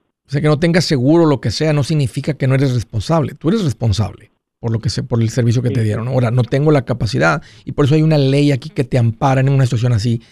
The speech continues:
Speaker 1: tan delicada como esa. Entonces, hermano, yo les diría que ahorita, eh, ese paso financiero es, denle prioridad. Ahorita en sus vidas,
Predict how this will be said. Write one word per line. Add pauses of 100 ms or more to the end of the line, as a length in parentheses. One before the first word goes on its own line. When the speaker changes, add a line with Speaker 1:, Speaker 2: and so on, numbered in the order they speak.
Speaker 1:
tan
delicada
como
esa. (360)
Entonces, (480)
hermano,
yo
les
diría
que
ahorita,
eh,
ese
paso
financiero
es, (160)
denle
prioridad. (100)
Ahorita
en
sus
vidas,